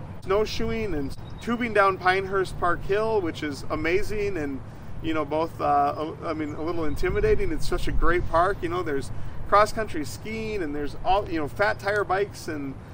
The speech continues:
you know, all these different things that you can get out to do all of this stuff. Still pop in for a, a burger or a beer or, you know, whatever you're gonna do, and enjoy the parks and, and get outside and, and do that stuff. You know, the other parts of,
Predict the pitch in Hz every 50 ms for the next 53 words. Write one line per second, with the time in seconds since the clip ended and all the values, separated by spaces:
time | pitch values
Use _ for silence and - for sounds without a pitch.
0 | - - - - - 175 185 208 220 233 220 185 - 214 202 202 185 175 190 214
1 | 208 - 180 165 170 185 185 - 185 170 165 175 180 180 175 - - - 147 165
2 | 190 202 190 180 175 170 147 156 156 131 - - 240 247 247 214 - - - -
3 | 233 240 233 - 233 220 214 - 214 208 214 - - 214 208 202 185 170 170 170
4 | 165 - 160 170 175 180 196 202 208 208 190 170 151 - 151 160 170 190 208 220
5 | 214 190 160 156 160 160 165 165 165 175 180 175 175 165 160 175 175 160 151 160
6 | 160 170 185 220 262 311 302 - - - - - - - - - - 160 156 -
7 | 202 208 202 196 - - - 160 175 214 254 - - - - 175 165 160 156 156
8 | - - 170 170 170 151 139 165 185 214 226 208 - - - - - 196 208 185
9 | 196 175 160 156 - - 175 170 175 175 214 262 330 - - - - - 135 131
10 | - 156 160 170 165 175 185 196 208 190 - 214 214 - - 202 180 -